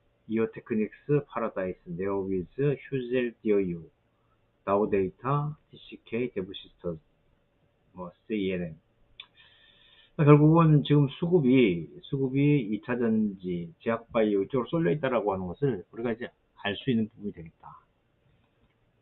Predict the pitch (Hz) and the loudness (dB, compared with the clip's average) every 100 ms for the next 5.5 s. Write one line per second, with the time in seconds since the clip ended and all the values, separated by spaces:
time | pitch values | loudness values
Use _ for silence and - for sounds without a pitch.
0 | _ - 143 143 147 147 139 135 - 156 | _ 4 8 12 12 12 8 2 4 6
1 | 147 139 123 123 131 120 123 120 110 92 | 6 6 4 2 2 0 0 0 0 0
2 | 107 113 101 107 98 104 104 95 101 98 | 2 2 2 0 0 -4 -4 -2 -2 -2
3 | 98 98 92 95 98 98 92 - _ 101 | -4 -8 -6 -4 -4 -4 -8 -16 _ -8
4 | 101 104 107 104 104 - 95 92 92 95 | -8 -8 -12 -12 -12 -10 -8 -8 -8 -10
5 | 95 90 _ 98 95 | -12 -12 _ -6 -6